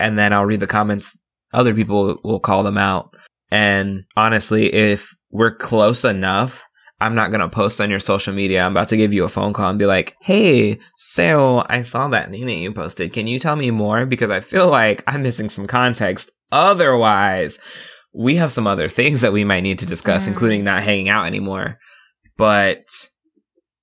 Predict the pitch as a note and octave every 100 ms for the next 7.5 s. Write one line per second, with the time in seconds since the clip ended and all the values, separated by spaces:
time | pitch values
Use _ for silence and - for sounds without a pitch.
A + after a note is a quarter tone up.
0 | _ A#2 B2+ C3 A2 G#2 A#2+ C3+ D#3+ F3+
1 | D#3 C#3+ B2 A#2 A2 - - _ _ _
2 | - A#2 G2 G#2+ F#2 - _ _ F#2 A2
3 | A2+ - A#2 A2 - B2 C3+ C#3+ - -
4 | C3+ C3+ C#3 C3+ C3 C3+ C#3+ C3+ A#2+ A2
5 | - A2 A2 G#2+ G#2 G2+ G2+ F#2+ G#2+ G#2+
6 | A2 - A#2 A#2 B2+ B2+ G#2+ G#2+ G2+ G2
7 | F#2+ F#2+ F#2 F#2 G2+